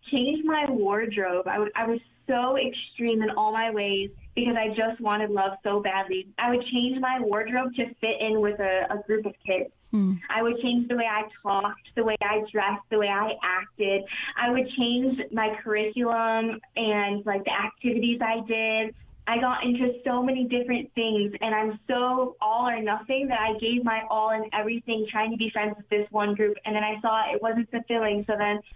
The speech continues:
Speaker 1: I dropped that to go to the next group. I would even wear the mask on, like, social media of trying to be this person and try to be, like, the one that everyone likes, and I would get super upset if I wasn't, like, getting that attention off of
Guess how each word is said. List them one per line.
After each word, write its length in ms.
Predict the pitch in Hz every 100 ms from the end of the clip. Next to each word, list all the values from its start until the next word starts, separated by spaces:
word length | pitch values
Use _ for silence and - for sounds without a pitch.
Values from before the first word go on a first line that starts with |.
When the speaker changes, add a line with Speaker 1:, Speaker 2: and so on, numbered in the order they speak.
| -
Speaker 1:
I 180 | 240 240
dropped 360 | 226 226 233 214
that 320 | 220 214 214
to 60 | 233
go 180 | 226
to 100 | 220
the 120 | 240 220
next 320 | 214 214 -
group. 280 | 220 180 - _ -
I 120 | 233
would 120 | 247
even 260 | 254 262 262
wear 160 | 254
the 80 | 254
mask 400 | 233 214 254 277
on, 160 | 254 247
like, 160 | 240 240
social 320 | 233 240 262
media 640 | 233 214 240 247 208 202 208
of 120 | 214
trying 320 | 247 233 240
to 60 | 240
be 180 | 226 240
this 140 | 233 220 -
person 420 | - 233 240 247
and 460 | 226 202 202 202 208 - - -
try 220 | - 233 240
to 80 | 240
be, 180 | 220 240
like, 220 | 233 226 226 - _ -
the 100 | 254
one 240 | 240 240 247
that 100 | 247
everyone 380 | 233 254 254 240
likes, 500 | 233 220 220 214 208 - - -
and 420 | 226 220 214 214
I 180 | 202 220
would 120 | 233
get 200 | 240 240 -
super 260 | 262 262 262
upset 560 | 233 - 254 247 233 -
if 340 | 214 214 208 _ _ - -
I 120 | 233
wasn't, 520 | 233 226 226 233 226
like, 280 | 220 214 208
getting 300 | - 233 240
that 260 | 226 214 214
attention 400 | 214 214 226 226
off 260 | 202 214
of 120 | 220